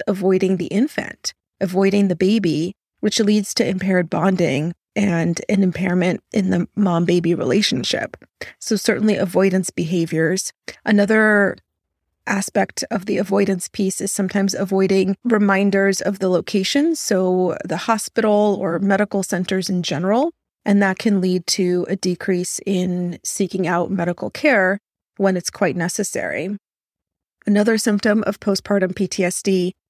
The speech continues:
is intrusive thoughts and re-experiencing of the event. So that might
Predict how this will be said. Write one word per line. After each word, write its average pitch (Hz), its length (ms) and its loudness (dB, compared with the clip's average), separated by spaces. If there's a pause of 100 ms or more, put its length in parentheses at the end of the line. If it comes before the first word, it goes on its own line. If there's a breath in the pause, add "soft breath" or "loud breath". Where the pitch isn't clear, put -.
(180)
is 196 380 2
intrusive 196 500 0
thoughts 180 540 -4
and 202 380 -2
re-experiencing 185 1000 0 (400)
of 202 180 0
the 196 160 0
event. 214 400 0
So - 200 -4
that 180 140 2
might 180 260 -2